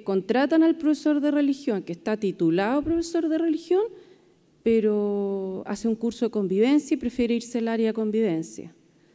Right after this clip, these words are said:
O, y eso es un, es un tema, porque cuesta encontrar profesor de religión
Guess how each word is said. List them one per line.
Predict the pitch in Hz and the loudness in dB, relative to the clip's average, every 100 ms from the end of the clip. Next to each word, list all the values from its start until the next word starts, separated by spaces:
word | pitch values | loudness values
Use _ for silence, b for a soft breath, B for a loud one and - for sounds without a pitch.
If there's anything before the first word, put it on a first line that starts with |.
| b b b | b b b
O, | 202 190 185 180 180 - | -6 -4 -4 -8 -12 -16
y | - 208 | -6 0
eso | 247 247 302 311 | 0 0 -2 0
es | 277 | 0
un, | 254 240 240 226 226 220 - - | 0 -2 -2 -6 -8 -14 -16 -6
es | 208 | -2
un | 214 | -2
tema, | 214 349 - 147 - - b b b b - | 0 0 0 -4 -12 -20 b b b b -14
porque | 185 - 202 196 190 190 190 185 | -14 -6 -2 0 0 0 -2 2
cuesta | 277 311 330 | 4 4 4
encontrar | 320 330 311 | 4 2 2
profesor | 311 294 302 | 2 2 0
de | 302 | 2
religión | 294 294 - 339 | 2 0 0 0